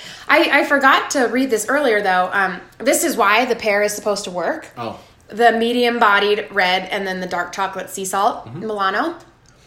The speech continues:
Speaker 2: I think it's perfect to wait until now to say that.
Speaker 1: Okay, perfect. So, yeah, I pulled it, <laughs> I pulled it in at the right time. That was lucky. Um,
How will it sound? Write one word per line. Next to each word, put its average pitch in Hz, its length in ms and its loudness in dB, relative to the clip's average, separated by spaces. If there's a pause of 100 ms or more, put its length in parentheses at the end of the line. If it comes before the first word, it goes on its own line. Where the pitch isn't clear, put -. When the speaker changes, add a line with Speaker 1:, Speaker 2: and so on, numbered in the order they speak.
(140)
Speaker 2:
I 107 120 -10
think 120 200 -4
it's 98 120 -10
perfect - 360 -10
to 78 160 -16 (160)
wait 82 220 -16
until 85 220 -20
now 78 200 -20
to 82 120 -20
say - 160 -20
that. - 400 -2
Speaker 1:
Okay, 453 220 4
perfect. 494 240 -8
So, - 220 2
yeah, 330 240 2
I 190 120 0
pulled 240 280 0
it, 254 200 0 (140)
<laughs> - 40 -18
I 214 100 -10
pulled 226 220 -6
it 214 100 -4
in 247 120 0
at 233 100 -2
the 202 80 -12
right 220 220 -6
time. 233 240 -8
That 185 120 -10
was 190 120 -10
lucky. 190 380 -6 (800)
Um, 226 480 4